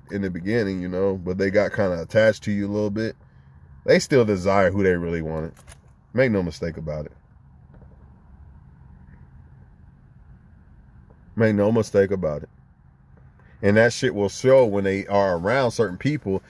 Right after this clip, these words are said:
that they really desire, like, certain types of people they like, certain looks and all that shit.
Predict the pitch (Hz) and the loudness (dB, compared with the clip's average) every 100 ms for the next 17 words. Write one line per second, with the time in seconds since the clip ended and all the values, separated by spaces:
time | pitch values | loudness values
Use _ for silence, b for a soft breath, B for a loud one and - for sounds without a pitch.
0 | b 95 104 98 95 117 113 101 90 110 | b -2 2 2 2 0 0 0 0 2
1 | 139 92 87 95 95 - - 120 104 98 | 2 0 0 -2 -2 -6 -2 0 0 -4
2 | 85 - 113 107 - 101 98 117 107 110 | -8 -2 -2 -2 -8 -10 -6 -4 -2 0
3 | 107 113 117 - - 110 95 90 110 113 | 2 4 2 0 -2 -2 0 -2 -2 -4
4 | 101 107 110 113 - - 113 | -2 4 4 4 0 -6 -10